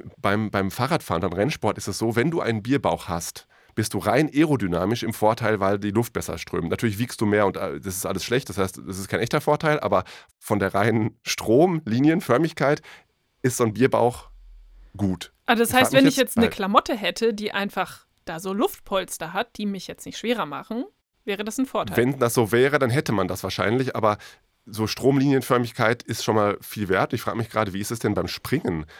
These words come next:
Speaker 1: Also ich sehe jetzt so, so Turmspringer und so, die haben ja jetzt keine besonderen Gadgets, die haben ja keine tollen Helme und so. Was ist, wenn du zum Beispiel ein sehr großes Glied hast als Mann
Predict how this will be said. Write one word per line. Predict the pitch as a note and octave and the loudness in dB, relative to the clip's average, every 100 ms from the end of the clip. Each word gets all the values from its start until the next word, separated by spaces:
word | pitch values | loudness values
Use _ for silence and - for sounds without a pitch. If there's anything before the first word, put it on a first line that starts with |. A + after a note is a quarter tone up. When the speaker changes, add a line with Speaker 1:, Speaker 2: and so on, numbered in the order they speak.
| - | -12
Speaker 1:
Also | F2 | -10
ich | E2 | -2
sehe | A2+ | 0
jetzt | A2 - - _ - | -2 -6 -20 _ -8
so, | G2+ | -6
so | F#2+ G2 | -4 -4
Turmspringer | - C#3+ E3+ - F#2 G2+ | 2 2 2 -2 0 2
und | G2+ | 2
so, | A2+ B2+ | 2 0
die | G#2+ | 2
haben | G#2+ A#2+ | 0 0
ja | |
jetzt | G#2 - | 0 -2
keine | A2+ | -2
besonderen | G2+ G#2 G#2+ F#2+ | 2 2 0 2
Gadgets, | B2+ - E2+ | 2 2 -2
die | - | -2
haben | A2 | 0
ja | D3+ | 0
keine | G2 F2 | 0 -4
tollen | F#2+ E2+ | -2 -2
Helme | F2+ F#2 F#2 | 0 0 0
und | E2+ F2 | -2 -2
so. | F#2 E2+ - - - | -4 -4 -12 -20 -8
Was | - A2 | -4 -4
ist, | D3 | -2
wenn | C#3+ C3+ | 0 0
du | C3 | -2
zum | G#2 | 2
Beispiel | G2+ - - D3 | 2 2 0 -2
ein | A#2 A2 | 0 0
sehr | A#2+ | 0
großes | A2 B2 A#2+ - | 0 -2 -2 -2
Glied | F#2+ F#2 - | -2 -2 -2
hast | D#2 - | -6 -6
als | F#2+ F2 | -8 -4
Mann | E2+ D#2+ | -2 -4